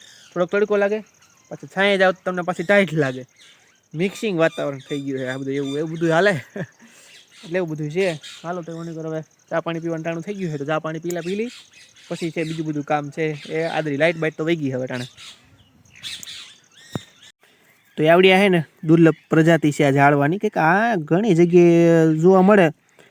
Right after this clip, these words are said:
હાલતા ઉડતા હોય મોટા ફૂદડા જેવા, એ આ ખબર નહીં શું હોય જો. પણ આ છે ઝાડવામાં જ થાય છે. એ આખે આખા ફૂલનું જ છે આ. નાવડું આ છે આપણું પીળું રીંગણું પાકી ગયેલું. જોઈ લો કેમ બાકી.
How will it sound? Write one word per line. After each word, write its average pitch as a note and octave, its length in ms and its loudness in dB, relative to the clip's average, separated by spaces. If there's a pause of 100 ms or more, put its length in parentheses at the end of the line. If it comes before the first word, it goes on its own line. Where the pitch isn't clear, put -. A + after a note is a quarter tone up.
(220)
હાલતા F3+ 280 6
ઉડતા F3+ 360 4
હોય D#3+ 120 6
મોટા D#3 280 2
ફૂદડા D3 600 4
જેવા, C#3+ 200 4
એ D3+ 100 4
આ D#3 120 4
ખબર E3 240 0
નહીં F#3 140 2
શું D3 140 -2
હોય C3+ 140 4
જો. C#3+ 120 4 (680)
પણ D#3 100 2
આ D3 80 4
છે F3+ 240 4
ઝાડવામાં E3+ 420 4
જ C3 100 -12
થાય C3+ 140 -4
છે. C#3+ 180 -10 (140)
એ F3 120 -4
આખે D3+ 240 0
આખા D3+ 160 -4 (140)
ફૂલનું D#3 320 4
જ C#3 40 -8
છે - 160 -4
આ. C3+ 120 -4 (1120)
નાવડું D3+ 360 4
આ D3 40 2
છે D3+ 120 -2
આપણું D3 320 -2 (1000)
પીળું D#3 260 6
રીંગણું E3 320 6 (200)
પાકી C#3+ 240 0
ગયેલું. D3 240 2 (360)
જોઈ B2+ 240 0
લો B2 60 -6
કેમ C#3+ 200 0
બાકી. C3 240 -2